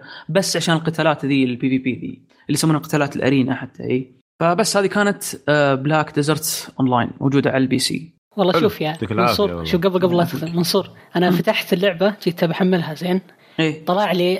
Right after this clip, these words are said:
Speaker 2: عرض دعائي يوريك كيف إنك تصمم شخصية. من كثر الدقة مفصل لك الوجه أربعتاشر فصل، يمديك تعدل عليه.
Speaker 1: إيه، إيه.
Speaker 2: <laughs> هذه
Speaker 1: صح،
Speaker 2: أنا
Speaker 1: صح.
Speaker 2: انصدمت منها يا أخي، وش ذا؟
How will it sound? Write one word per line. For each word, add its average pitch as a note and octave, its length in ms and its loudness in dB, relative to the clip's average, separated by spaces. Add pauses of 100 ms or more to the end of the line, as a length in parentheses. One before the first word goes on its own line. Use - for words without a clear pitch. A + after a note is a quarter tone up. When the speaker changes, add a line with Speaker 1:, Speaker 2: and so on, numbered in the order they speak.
Speaker 2:
عرض F#3+ 300 -2
دعائي F3 360 2
يوريك F3 420 2
كيف F#3 320 -2
إنك E3+ 300 -2
تصمم F#3 340 2
شخصية. E3 480 0 (320)
من F3+ 120 2
كثر G3+ 340 2
الدقة G3 600 0 (100)
مفصل G3 520 0
لك F#3+ 140 -2
الوجه F#3+ 400 2
أربعتاشر F3+ 560 0
فصل، F3 300 -2
يمديك E3+ 240 0
تعدل F3 340 0
عليه. A3 160 0
Speaker 1:
إيه، C4 360 0
إيه. - 60 0 (380)
Speaker 2:
<laughs> - 260 -6
هذه A3+ 300 2
Speaker 1:
صح، - 80 0
Speaker 2:
أنا B3 160 2
Speaker 1:
صح. G3 140 0
Speaker 2:
انصدمت A#3 440 0
منها G3 320 2
يا F3 100 2
أخي، F3 220 -4
وش F#3 220 -2
ذا؟ D#3+ 160 -10